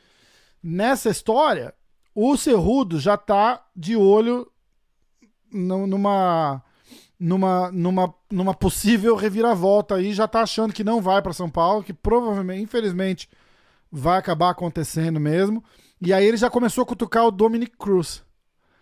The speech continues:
pra, de repente, fazer aquele U F C duzentos e cinquenta aqui nos Estados Unidos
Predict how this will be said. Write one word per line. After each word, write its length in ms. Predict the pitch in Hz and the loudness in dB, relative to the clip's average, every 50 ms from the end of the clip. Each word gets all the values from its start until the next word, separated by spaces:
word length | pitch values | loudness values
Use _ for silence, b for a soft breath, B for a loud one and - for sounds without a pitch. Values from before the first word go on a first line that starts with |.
| _ _ _ _ _ _ _ - - - | _ _ _ _ _ _ _ -20 -6 -2
pra, 280 | 170 170 170 170 160 | 0 2 2 2 0
de 120 | 160 151 170 | -2 -2 -2
repente, 360 | 180 170 - 190 190 - - | -2 -2 0 -2 -2 -2 0
fazer 420 | - 208 196 165 147 180 190 202 | 2 2 2 2 2 2 2 2
aquele 280 | 202 190 - 190 185 190 | 2 2 0 2 2 4
U 80 | 185 | 2
F 120 | 185 165 - | 2 0 -2
C 120 | - 190 | -2 -2
duzentos 220 | 170 156 175 185 - | -2 -2 -4 -4 -4
e 40 | |
cinquenta 380 | - 175 - 185 190 - - 202 | -6 -6 -4 -4 -4 -4 -4 -4
aqui 280 | - - - 180 190 196 | -6 -6 -4 -2 -2 -2
nos 120 | 208 196 | 0 -2
Estados 340 | 175 151 - 180 180 165 160 | -4 -2 0 0 0 0 0
Unidos 500 | 170 165 175 196 214 214 226 208 - | -2 0 0 0 0 -2 -2 -6 -8